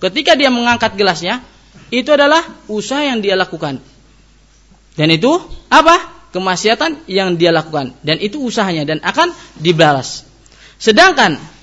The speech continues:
Allah Subhanahu wa taala sebagai penyatuan dan contoh, itu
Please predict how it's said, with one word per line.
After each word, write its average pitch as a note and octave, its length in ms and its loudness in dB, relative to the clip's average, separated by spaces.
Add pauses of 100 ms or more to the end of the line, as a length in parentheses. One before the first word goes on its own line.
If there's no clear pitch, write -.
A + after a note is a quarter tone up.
(280)
Allah A3+ 320 4
Subhanahu C4+ 560 2
wa G3+ 80 2
taala F3 480 0 (320)
sebagai D3 400 -8
penyatuan D#3+ 500 -4
dan C#3 140 -4
contoh, G#3 400 -2 (560)
itu A#3 400 0